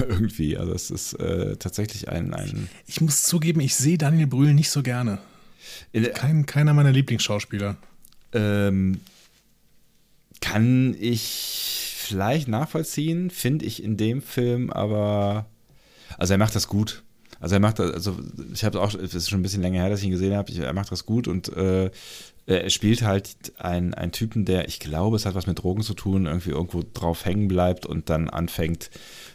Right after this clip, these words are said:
Speaker 1: ähm, ähm, halt so Ps-, Psycho-, Psycho-Dinge zu sehen und zu hören, so. Und, äh, ja,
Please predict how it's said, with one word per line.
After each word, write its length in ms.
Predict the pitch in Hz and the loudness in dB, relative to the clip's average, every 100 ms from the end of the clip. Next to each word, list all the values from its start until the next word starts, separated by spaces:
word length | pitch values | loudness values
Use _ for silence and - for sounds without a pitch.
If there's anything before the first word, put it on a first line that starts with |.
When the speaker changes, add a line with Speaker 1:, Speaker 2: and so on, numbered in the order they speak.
| - - | -20 -2
Speaker 1:
ähm, 640 | 90 82 78 78 76 76 - - - - - - - - - - - - | 4 6 6 4 4 0 -4 -16 -18 -20 -20 -20 -20 -20 -20 -16 -16 -6
ähm, 520 | 76 71 69 71 67 67 - - | -4 -2 -4 -4 -6 -10 -20 -8
halt 160 | 82 - | -4 -2
so 80 | 80 | -4
Ps-, 180 | - | -6
Psycho-, 580 | - - 90 90 78 76 - | -6 0 0 2 2 0 -2
Psycho-Dinge 880 | - 87 87 78 73 113 82 76 73 | -6 -4 0 0 -2 -4 -2 0 0
zu 160 | - | -4
sehen 300 | 78 78 73 | -4 -2 -2
und 100 | 73 | -2
zu 140 | - 73 | -4 -6
hören, 360 | 71 69 80 - | -4 -4 -6 -6
so. 380 | - 82 85 - - _ | -6 -6 -6 -8 -14 _
Und, 360 | - 76 - - | -10 -8 -8 -10
äh, 360 | 85 85 85 85 101 _ - - - - - - - - 73 | -8 -6 -6 -8 -12 _ -20 -20 -20 -20 -20 -20 -20 -8 -6
ja, 200 | 67 | -6